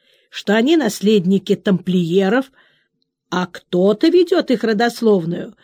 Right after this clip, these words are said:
со времен строительства египетских пирамид. Недаром почти все египтологи, начиная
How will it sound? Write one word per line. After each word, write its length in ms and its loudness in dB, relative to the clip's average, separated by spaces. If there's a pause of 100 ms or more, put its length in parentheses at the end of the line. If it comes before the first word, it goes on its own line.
(240)
со 240 -2
времен 440 2
строительства 800 -2
египетских 840 -2
пирамид. 760 0 (920)
Недаром 600 -2
почти 340 -4
все 220 2
египтологи, 920 0
начиная 640 0